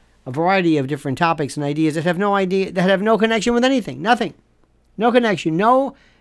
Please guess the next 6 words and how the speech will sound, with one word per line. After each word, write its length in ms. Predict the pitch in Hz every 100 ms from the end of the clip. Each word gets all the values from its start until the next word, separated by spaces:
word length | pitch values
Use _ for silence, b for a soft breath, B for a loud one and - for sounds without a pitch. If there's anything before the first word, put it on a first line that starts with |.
| b 175
no 720 | 202 247 262 262 262 262 240 _ _ _ _ _ -
part 460 | - - 233 269 220
of 180 | 180
anything. 580 | 156 135 120 113 110 110
They're 160 | 147 180
not 260 | 208 214